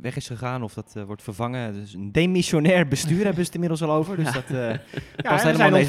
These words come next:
Speaker 1: tijd.
Speaker 3: door de clubmanager,
Speaker 1: Ja.
Speaker 3: Richard
Speaker 2: Ja.
Speaker 3: Lin.
Speaker 1: Ja.
Speaker 3: Ja, die heeft het helemaal in de watten
Speaker 2: Ja,
Speaker 3: gelegd.
Speaker 2: en er wordt druk geformeerd.
Speaker 1: Precies, ja,
Speaker 2: Ja.
Speaker 1: inderdaad. Ja, de notulen die, eh, die zijn nog wel allemaal, eh,
Speaker 2: <laughs>
Speaker 1: allemaal geheim, geloof ik. Maar, ehm, ja, dat is Joy Jaagpad. We gaan het hebben over, eh, wat er allemaal is gebeurd de afgelopen week. Want de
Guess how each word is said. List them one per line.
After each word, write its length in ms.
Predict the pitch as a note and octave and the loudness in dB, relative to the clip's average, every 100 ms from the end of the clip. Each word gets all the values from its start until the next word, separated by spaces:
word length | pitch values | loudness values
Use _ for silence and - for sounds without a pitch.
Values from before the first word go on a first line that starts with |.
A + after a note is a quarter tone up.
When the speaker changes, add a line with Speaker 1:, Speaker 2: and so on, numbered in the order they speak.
| A#3 | 6
Speaker 1:
tijd. 120 | A#3 | 6
Speaker 3:
door 100 | G3+ | 6
de 80 | F3+ | 4
clubmanager, 600 | A#3+ B3+ G3 E3+ D3+ E3 | 0 0 2 2 0 2
Speaker 1:
Ja. 120 | G3 | 2
Speaker 3:
Richard 300 | G#3+ G#3 G#3+ | 2 -2 0
Speaker 2:
Ja. 100 | G#3+ G3 | 2 2
Speaker 3:
Lin. 220 | F3+ C#4 | 0 -4
Speaker 1:
Ja. 220 | D#3+ F3+ - | -2 -2 -4
Speaker 3:
Ja, 240 | - C#3+ C3 | -6 -4 -4
die 80 | D3 | -4
heeft 120 | C#3+ | -6
het 80 | D3 | -4
helemaal 200 | F3+ E3 | -2 -2
in 60 | |
de 40 | C#3+ | -2
watten 180 | G#3+ A3 | -2 -4
Speaker 2:
Ja, 60 | F#3+ | -4
Speaker 3:
gelegd. 280 | D#3+ C3 | -2 -4
Speaker 2:
en 60 | - | -6
er 60 | D#3 | -4
wordt 140 | C#3 | -2
druk 180 | D#3 F3+ | -2 -2
geformeerd. 580 | C#3 C3+ D#3 G#3 - - - | -2 0 0 0 -6 -14 -8
Speaker 1:
Precies, 360 | F3 D#3+ B3 | -4 -2 -2
ja, 120 | E3 F3 | -2 -2
Speaker 2:
Ja. 240 | F#3 D#3 | -2 -4
Speaker 1:
inderdaad. 420 | D3+ C3 C#3+ G3+ | -6 -4 -6 -6
Ja, 200 | D#3 D#3 - | -8 -10 -10
de 140 | A#2 A#2 | -14 -14
notulen 560 | G#2 G#2+ A#2 C#3+ C3+ | -12 -12 -10 -8 -8
die, 280 | A#2+ B2 A2+ | -8 -8 -6
eh, 140 | G#2+ G#2+ | -6 -8
die 80 | G#2+ | -8
zijn 140 | A#2 | -8
nog 80 | A2 | -6
wel 100 | B2 | -6
allemaal, 300 | C3+ B2+ B2 | -6 -4 -4
eh, 220 | A#2+ B2 B2 - - - | -4 -6 -8 -8 -14 -14
Speaker 2:
<laughs> 360 | - - - | -18 -20 -20
Speaker 1:
allemaal 180 | - A#2+ | -10 -8
geheim, 240 | B2 B2 A#2+ | -4 -6 -4
geloof 220 | A#2 B2+ | -4 -4
ik. 100 | D#3+ | -6
Maar, 240 | B2+ A#2+ | -4 -2
ehm, 320 | A2 A2+ G#2+ A2 G#2 - - - _ | -2 -2 -2 -4 -6 -12 -20 -20 _
ja, 140 | C3+ B2+ | 2 2
dat 140 | A2 D3+ | 2 0
is 100 | C#3+ | 2
Joy 220 | D3+ D#3+ | 6 6
Jaagpad. 500 | D3 D#3+ E3 C#3+ E3 | 6 4 2 0 0
We 60 | - | 0
gaan 120 | D3+ | -2
het 120 | D3 | 0
hebben 220 | D3 C#3 | 0 0
over, 300 | C3+ B2+ B2+ | 0 0 -2
eh, 320 | B2+ B2 A#2 G#2+ | 0 0 -2 -4
wat 100 | A#2 | -4
er 40 | |
allemaal 180 | A2 A2 | -4 -4
is 60 | - | -6
gebeurd 260 | G2+ C3 | -2 -2
de 60 | C3 | -2
afgelopen 440 | A#2 C3 A#2 A#2+ | -4 -2 -2 0
week. 220 | A2+ A#2+ | -2 -4
Want 240 | - G#2 - | -6 -10 -10
de 220 | G#2+ G2+ | -6 -4